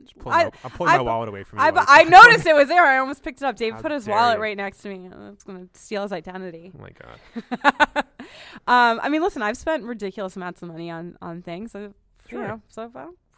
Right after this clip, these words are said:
Speaker 2: no judgment.
Speaker 1: No, no, no, I'm just saying.
Speaker 2: Um,
Speaker 1: You must care, so he
Speaker 2: yeah.
Speaker 1: wants the answers. Give him the
Speaker 2: Okay.
Speaker 1: answers.
Speaker 2: Okay, so,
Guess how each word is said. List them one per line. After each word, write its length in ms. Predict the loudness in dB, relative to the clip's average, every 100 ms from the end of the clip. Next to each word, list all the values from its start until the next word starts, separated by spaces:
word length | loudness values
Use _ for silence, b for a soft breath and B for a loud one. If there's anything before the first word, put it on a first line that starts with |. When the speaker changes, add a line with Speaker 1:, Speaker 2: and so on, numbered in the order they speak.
| -20 -20
Speaker 2:
no 120 | -20
judgment. 440 | -18 -18 -18 -20 _
Speaker 1:
No, 140 | -18 -14
no, 60 | -14
no, 120 | -14 -14
I'm 80 | -16
just 120 | -16
saying. 120 | -14
Speaker 2:
Um, 280 | -14 -16 -18
Speaker 1:
You 60 | -18
must 160 | -20
care, 240 | -20 -20 -20
so 140 | -20
he 80 | -20
Speaker 2:
yeah. 80 | -18
Speaker 1:
wants 160 | -20 -20
the 100 | -20
answers. 440 | -20 -20 -20 _ _
Give 100 | -12
him 80 | -8
the 60 | -6
Speaker 2:
Okay. 100 | -8
Speaker 1:
answers. 360 | -12 -20 -10 -4
Speaker 2:
Okay, 200 | -2 -2
so, 300 | 0 -2